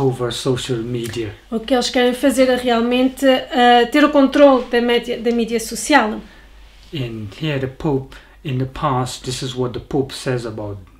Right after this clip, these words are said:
Speaker 1: misinformation, false preachers, pocket groups in every religion.
Speaker 2: E aqui está o que o Papa disse, ah, no princípio do
Speaker 1: Just
Speaker 2: seu
Speaker 1: a headline.
Speaker 2: pontífice, ah,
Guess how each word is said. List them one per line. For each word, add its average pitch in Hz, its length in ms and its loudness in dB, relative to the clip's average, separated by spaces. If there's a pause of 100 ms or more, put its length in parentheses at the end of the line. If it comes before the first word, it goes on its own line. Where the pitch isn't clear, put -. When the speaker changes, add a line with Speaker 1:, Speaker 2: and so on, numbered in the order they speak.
Speaker 1:
misinformation, 139 1200 -4
false 139 500 -6
preachers, 139 800 -4 (560)
pocket 143 420 -4
groups 143 360 -4
in 135 140 0
every 139 240 0
religion. 135 600 2 (240)
Speaker 2:
E 269 100 4
aqui 277 160 0
está 302 260 0
o 294 40 0
que 294 80 -6
o - 20 -10
Papa 254 280 -2
disse, 269 300 0
ah, 240 140 -2 (360)
no 240 140 0
princípio 247 440 -6
do 220 100 -6
Speaker 1:
Just 165 220 0
Speaker 2:
seu - 100 0
Speaker 1:
a - 40 0
headline. - 200 0
Speaker 2:
pontífice, 131 440 -2 (580)
ah, 240 380 4